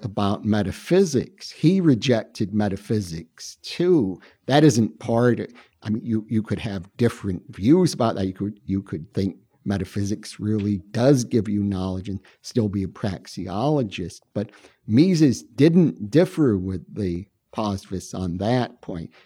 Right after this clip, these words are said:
He rejected metaphysics. And this would be, uh, a, one instance in which Mises and Murray Rothbard,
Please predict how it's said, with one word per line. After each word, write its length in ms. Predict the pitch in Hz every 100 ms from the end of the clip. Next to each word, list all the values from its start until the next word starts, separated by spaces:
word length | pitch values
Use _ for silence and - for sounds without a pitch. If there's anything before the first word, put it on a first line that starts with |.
| _
He 260 | - 135 123
rejected 1000 | 107 104 87 113 120 131 _ - 101 - -
metaphysics. 960 | 104 92 98 - 165 165 127 - -
And 100 | 117 - _ -
this 300 | 143 143 -
would 240 | 117 90
be, 380 | 117 107 98 -
uh, 240 | 98 92 87 _ _ _ -
a, 80 | - _ _ _ _ _ _
one 760 | - - 87 101 107 104 101 -
instance 380 | 110 104 98 90
in 160 | 98 92
which 500 | 87 - - - - _ - -
Mises 600 | 101 113 110 101 101 95
and 140 | 104 98
Murray 240 | 92 92
Rothbard, 680 | 92 123 147 127 - 107 95